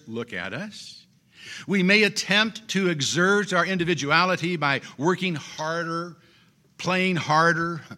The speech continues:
or dropping out further. We may even call attention to ourselves by striking out against those who have failed to notice us or who have bullied us.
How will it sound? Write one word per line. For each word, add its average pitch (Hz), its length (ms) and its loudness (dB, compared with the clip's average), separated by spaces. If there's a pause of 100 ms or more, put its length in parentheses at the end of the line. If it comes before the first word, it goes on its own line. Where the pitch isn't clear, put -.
(320)
or 113 80 -10
dropping 156 500 0
out 160 200 2
further. 170 600 0 (800)
We 208 100 2
may 196 140 6
even 214 340 2
call 214 300 -2
attention 190 600 0
to 185 160 0
ourselves 165 840 -2
by 156 260 -4 (240)
striking 202 680 -2
out 180 460 -4
against 165 460 -2
those 170 380 -2
who 160 80 -2
have 151 200 0
failed 196 520 -4
to 180 120 -6
notice 160 760 -6 (300)
us - 420 -8 (800)
or 156 160 -2
who 185 140 2
have 165 580 -4
bullied 156 340 4
us. 69 460 -10